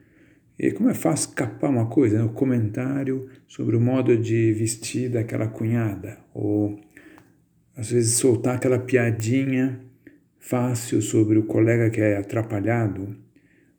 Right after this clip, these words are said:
ou às vezes não, é falar, falar que a culpa foi minha, é, do doce da geladeira que desapareceu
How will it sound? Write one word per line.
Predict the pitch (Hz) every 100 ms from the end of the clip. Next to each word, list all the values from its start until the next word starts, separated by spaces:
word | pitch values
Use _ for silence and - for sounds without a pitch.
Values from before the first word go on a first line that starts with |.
| _
ou | - 117 117 113 110 107 104 101 104 - _ -
às | 110
vezes | 117 156
não, | 175
é | 135 104 110
falar, | - 156 147 143
falar | - 101 107 139 131
que | 123
a |
culpa | 107 139 165
foi | 160 208
minha, | 156 147 131 92 95 - -
é, | 110 101 107 101 - _
do | 104 101 104
doce | 107 123 -
da | 127
geladeira | 110 117 113 117 113
que | 113
desapareceu | 117 127 123 62 58 - - 62 - 73